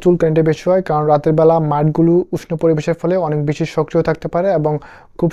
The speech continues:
সহজেই স্কিনের নিচে গর্ত করার কাজ করে সেখানে ডিম পাড়তে পারে। একটা মাইট প্রতিদিন অন্তত দুই থেকে তিনটা ডিম পাড়ে। স্ক্যাবিসে আক্রান্ত হলে এর লক্ষণগুলি পুরোপুরি প্রকাশ পেতে চার থেকে ছয় সপ্তাহের মতো সময় লাগে।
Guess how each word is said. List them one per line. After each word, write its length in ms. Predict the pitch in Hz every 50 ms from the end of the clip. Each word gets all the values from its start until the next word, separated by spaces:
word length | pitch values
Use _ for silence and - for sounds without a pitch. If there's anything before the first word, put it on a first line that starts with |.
| -
সহজেই 360 | - 175 165 165 160 175 190 196 - 185 156 -
স্কিনের 240 | - - 175 165 165
নিচে 140 | 160 - 185 170 156
গর্ত 180 | 156 147 143 - 165 165
করার 180 | 165 170 170 -
কাজ 120 | 160 151 - - -
করে 120 | 165 175 185 -
সেখানে 180 | - 165 156 147 151
ডিম 120 | 165 160 156
পাড়তে 200 | 165 156 - - 156
পারে। 180 | 160 147 147 160 196 226 - - - - - _ - 156
একটা 160 | 151 - - 175 165 160
মাইট 240 | 156 160 170 190 190 - _ _ -
প্রতিদিন 320 | 165 160 160 156 170 180 190 - -
অন্তত 220 | 175 156 160 156 - 180 180 170 151
দুই 100 | 156 156 -
থেকে 120 | 160 160 156 -
তিনটা 160 | 160 160 160 147
ডিম 120 | 165 165 156 -
পাড়ে। 200 | 156 143 147 160 190 233 247 - - - - _ _ _ _ _ _ _ _ _ _ _ _ _ _ _ _ _ _ - _ - _ _ -
স্ক্যাবিসে 520 | 175 156 - - 196 185 185 175 - - 208 214 175
আক্রান্ত 260 | - - - 170 170 165 156
হলে 140 | - 175 185 190 175
এর 60 | 160 160
লক্ষণগুলি 420 | 160 151 - - 170 170 175 180 180 175 175 -
পুরোপুরি 300 | 175 170 165 165 165 160 -
প্রকাশ 200 | 160 156 160 151 - -
পেতে 180 | 170 160 180 180 175 - -
চার 120 | 170 170 - -
থেকে 140 | 165 165 165 -
ছয় 120 | - 156 -
সপ্তাহের 240 | 165 160 - 170 170
মতো 120 | 165 165 - -
সময় 200 | 160 160 160 156
লাগে। 180 | 147 139 147 156